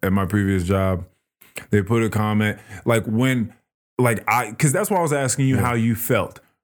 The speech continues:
Speaker 1: right, about
Speaker 2: Yeah.
Speaker 1: all those people that
Speaker 2: That's why,
Speaker 1: responded
Speaker 2: yeah.
Speaker 1: to you the way they did.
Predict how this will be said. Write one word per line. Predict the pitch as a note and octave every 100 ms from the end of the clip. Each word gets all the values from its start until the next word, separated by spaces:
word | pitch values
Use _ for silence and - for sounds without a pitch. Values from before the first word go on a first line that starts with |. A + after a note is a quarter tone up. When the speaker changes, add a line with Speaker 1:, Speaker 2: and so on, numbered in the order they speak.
| _
Speaker 1:
right, | G#2 G#2 G#2
about | G#2 G#2+ G#2+
Speaker 2:
Yeah. | A2
Speaker 1:
all | A#2
those | A2+ A2
people | - A2+ G#2+
that | G#2+
Speaker 2:
That's |
why, | G2+ -
Speaker 1:
responded | - A2+ A#2 A2
Speaker 2:
yeah. | -
Speaker 1:
to |
you | A2
the | G#2
way | G#2+
they | G2+
did. | F#2 G2